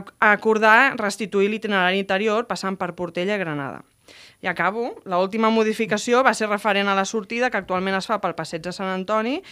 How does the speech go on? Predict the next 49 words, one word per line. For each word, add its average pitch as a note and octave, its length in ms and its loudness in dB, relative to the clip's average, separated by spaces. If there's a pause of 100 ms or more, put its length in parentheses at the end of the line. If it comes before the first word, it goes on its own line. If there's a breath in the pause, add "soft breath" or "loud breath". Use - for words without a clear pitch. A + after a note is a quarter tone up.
(200 loud breath)
i C4+ 100 -2
durant C4 240 6
uns C#4+ 220 4
anys, C#4 320 4
en G#3+ 80 0
allargar-se G3 480 2
la A#3 100 2
processó A3 400 -4
i A#3+ 60 0
no G3 160 -2
poder F#3+ 180 2
passar G3+ 320 0
pel D#3 240 0
Cos F3 220 -2
del F#3 160 0
Bou G3 240 4
per D#3 160 -2
obres E3+ 420 -2
vàries, A3+ 400 0 (300 loud breath)
l'arribada B3+ 480 4
era B3 160 2
pel A3 160 0
Passeig G3 320 -4
de G3+ 80 -4
Sant F#3 160 -4
Antoni. D#3+ 460 -2 (340 loud breath)
Però A#3 80 2
una C4+ 160 4
vegada A3+ 320 4
en G3 80 0
condicions G#3 560 0
al A3 100 0
carrer F#3 300 0
del E3+ 100 -2
Trinquet F#3 380 -4
Nou, A3+ 240 2
la G3+ 160 2
Junta G#3+ 320 0
del F#3 240 2
mil G3+ 160 2
nou-cents F#3+ 320 -4
seixanta, G#3 340 -6 (300)
seixanta-u B3+ 640 -2 (360 loud breath)
va A#3+ 140 4
acordar A#3 480 2
el G3+ 220 2 (100)
retorn A3 500 0
pel F#3 240 0
nou G#3+ 280 2